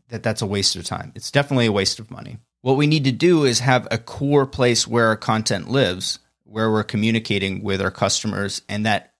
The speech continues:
strategy consistently produces results. We'll distribute from that home base. Maybe we create long-form content and cut it into reels, or more appropriately, we pay someone to cut it into shorts and we distribute that around.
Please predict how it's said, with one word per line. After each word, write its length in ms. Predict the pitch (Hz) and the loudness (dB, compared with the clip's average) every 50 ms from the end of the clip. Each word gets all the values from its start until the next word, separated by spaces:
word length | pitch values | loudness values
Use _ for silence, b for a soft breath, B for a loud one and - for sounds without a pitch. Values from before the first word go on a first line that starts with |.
| _ _ _ | _ _ _
strategy 680 | - - - - - 117 117 131 131 123 107 107 110 98 | -10 -6 -6 -4 0 2 4 4 4 4 2 0 -2 -2
consistently 760 | - - 117 98 - - - 120 113 - - 101 76 110 107 | 0 -2 -4 -2 0 0 0 2 2 2 2 0 -2 -2 -2
produces 520 | - - 110 101 101 95 101 98 87 90 | -2 -2 -4 -4 -2 -2 -2 -4 -4 -4
results. 440 | 95 95 95 107 123 110 92 - - | -4 -4 0 2 2 0 0 -2 -2
We'll 300 | 110 113 117 104 92 85 _ | 0 2 0 0 0 -4 _
distribute 680 | - 139 196 - - - - 110 104 107 101 98 - | -2 -2 0 0 0 0 0 -2 0 0 0 -2 -2
from 360 | - - - 131 127 135 139 | -6 -6 0 2 4 4 6
that 180 | 113 113 113 - | 4 4 2 0
home 240 | - 120 107 101 98 | -2 -2 0 0 0
base. 440 | 87 92 92 95 - - - - - _ _ _ | -2 -4 -4 -4 -4 -6 -6 -8 -10 _ _ _
Maybe 180 | 98 98 98 | -6 -4 -2
we 140 | 104 110 110 | 0 0 0
create 300 | 110 - 117 113 117 - | 0 0 0 2 2 2
long-form 520 | - 110 113 117 120 120 - 131 120 117 110 | 0 0 0 0 0 0 0 0 0 0 0
content 500 | - - 123 131 131 - - 98 95 69 | 0 2 2 2 2 0 0 -2 -2 -4
and 160 | 80 104 101 | -4 -6 -6
cut 260 | - - - 131 131 | -6 0 2 2 2
it 100 | 135 117 | 2 0
into 320 | 101 107 113 107 - - 98 | 2 0 0 0 0 -4 -4
reels, 480 | 95 101 95 92 90 92 98 - - - | -4 -4 -4 -4 -6 -6 -8 -10 -8 -8
or 280 | - 104 95 98 - b b b _ | -6 -6 -6 -6 -8 b b b _
more 180 | - 107 123 120 | -4 2 2 2
appropriately, 760 | 104 - - - 143 160 - 120 107 92 - 76 90 92 92 | 2 2 2 2 2 2 4 4 4 4 2 2 0 2 2
we 200 | 90 98 101 98 | 0 0 -2 -4
pay 360 | - - - 127 135 156 160 | -4 -6 -4 -2 0 2 2
someone 560 | 147 - - 85 85 90 87 82 80 82 - | 2 2 2 0 0 0 -2 -2 -2 -4 -6
to 160 | - - 92 | -4 -4 -4
cut 240 | 87 - - 90 85 | -4 0 0 2 2
it 120 | 87 82 - | 0 -4 -4
into 360 | - 101 98 90 - - 87 | -2 -2 -2 -2 -2 -4 -2
shorts 640 | 85 - - - 120 117 98 101 - - - - - - | -2 -2 0 2 2 4 4 2 0 -2 -2 -2 -2 -2
and 160 | - 101 101 | -2 -4 -2
we 160 | 98 98 98 90 | 0 -2 -2 -2
distribute 560 | - 95 - - - 95 85 95 92 90 - | -2 -2 -2 -2 -4 -4 -6 -6 -6 -6 -4
that 160 | - 90 87 | -4 -4 -4
around. 440 | - - - - - - - - | -4 -4 -6 -6 -6 -6 -12 -14